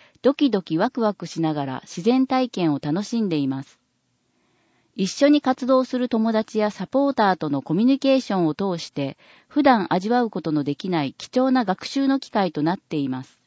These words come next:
写真が八枚。一、間伐体験。二、丸太切り体験。丸太を切るって大変だね。三、焼きすぎキーラック作り。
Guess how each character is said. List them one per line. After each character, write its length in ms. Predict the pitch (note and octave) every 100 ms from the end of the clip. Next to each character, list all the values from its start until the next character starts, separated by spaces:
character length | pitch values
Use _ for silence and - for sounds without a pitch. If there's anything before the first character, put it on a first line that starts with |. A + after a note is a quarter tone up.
| _ _ _ _ _ _ _ _ _ _ -
写 160 | -
真 300 | F#3 C4+ C#4
が 100 | C4+
八 260 | B3+ A#3+ A#3+
枚。 300 | F#3+ C#3+ A#2+ _ _ _ _ _ _ _
一、 380 | E3+ - B3 - _ _ _ -
間 220 | A#3 C4
伐 240 | C4+ -
体 240 | - A#3+ E3+
験。 380 | - C3 C3 D#3 _ _ _ _ _ _ -
二、 280 | F#3 A3 - _ _ -
丸 180 | F3 C4+
太 160 | C#4
切 120 | C4+ C4
り 120 | B3+
体 220 | A#3+ F#3+
験。 400 | - C3+ C3 D3 _ _ _ _ _ -
丸 200 | F3 B3+
太 180 | C#4 C#4+
を 80 |
切 140 | C4+ C4+
る 60 |
っ 40 | A#3
て 160 | - D3
大 240 | D3 G3
変 240 | G3+ A3+
だ 100 | G#3
ね。 220 | G#3 G#3 - _ _ _ _ _ _ _ _ _ _
三、 440 | - G3+ G3+ G3 - _ -
焼 260 | F3+ - C4+
き 0 |
す 140 | C#4+
ぎ 140 | C4+
キ 220 | - B3 B3+
ー 40 |
ラ 100 | C4
ッ 20 |
ク 200 | - B3
作 260 | A#3+ A3 E3
り。 220 | B2+